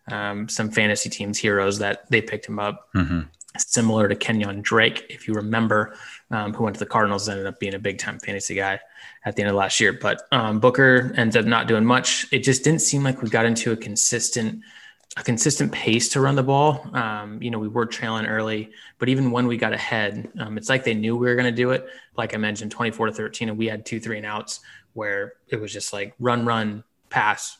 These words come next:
Speaker 1: D C missed a pass, and then we got the ball back again, run, run, um, drop ball, then we have to punt. So,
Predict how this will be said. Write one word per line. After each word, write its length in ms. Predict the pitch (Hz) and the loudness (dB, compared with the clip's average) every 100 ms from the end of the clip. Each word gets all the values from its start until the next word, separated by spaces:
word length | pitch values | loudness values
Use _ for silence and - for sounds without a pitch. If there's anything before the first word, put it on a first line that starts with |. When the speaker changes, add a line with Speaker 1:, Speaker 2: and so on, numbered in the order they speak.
| - | -10
Speaker 1:
D 140 | 123 117 | -4 -4
C 160 | 113 | -4
missed 220 | 110 107 | -4 -6
a 40 | - | -8
pass, 440 | 110 107 107 - - - - - | -10 -10 -10 -12 -16 -20 -14 -8
and 140 | 113 | -4
then 240 | 107 104 101 | -4 -4 -6
we 60 | |
got 100 | 110 | -4
the 60 | 101 | -4
ball 180 | 107 101 | -6 -6
back 240 | 101 - | -8 -8
again, 380 | - 120 107 104 _ _ _ | -2 -2 -2 -8 _ _ _
run, 180 | 120 107 | -4 -2
run, 440 | 104 104 101 104 - _ _ _ - - | -2 -4 -4 -10 -18 _ _ _ -20 -20
um, 100 | 107 | -6
drop 240 | 113 107 - | 0 0 0
ball, 440 | 104 101 98 _ _ _ - | -6 -6 -10 _ _ _ -14
then 100 | 110 | -10
we 60 | 104 | -10
have 80 | - | -10
to 40 | |
punt. 300 | - 107 - | -8 -6 -8
So, 260 | - 104 | -8 -8